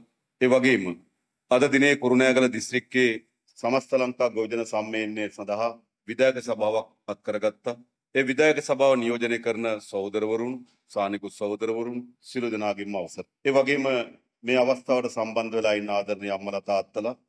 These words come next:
සහෝදරවරු සහෝදරයන් ඇතුළු සියලු දෙනාගෙන් අවසර. අපි දන්නවා මේ ගල්ගමුව ප්‍රදේශයේ එහෙම නැත්නම් කුරුණෑගල ගොවි ජනපදවල ජීවත් වෙන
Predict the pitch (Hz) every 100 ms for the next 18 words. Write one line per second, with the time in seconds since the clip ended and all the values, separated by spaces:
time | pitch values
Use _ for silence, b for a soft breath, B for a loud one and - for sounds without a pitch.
0 | _ _ - 117 113 113 113 107 104 -
1 | 98 101 101 95 90 110 117 113 - _
2 | 104 98 95 90 95 87 - - 131 151
3 | 131 131 135 120 120 131 117 - _ _
4 | _ _ 131 135 139 143 135 127 113 117
5 | 117 - 123 123 123 _ _ _ - 147
6 | 147 - - 147 131 131 135 139 135 135
7 | 135 107 - _ _ _ - 135 151 156
8 | 147 143 139 135 131 131 117 123 123 123
9 | 127 120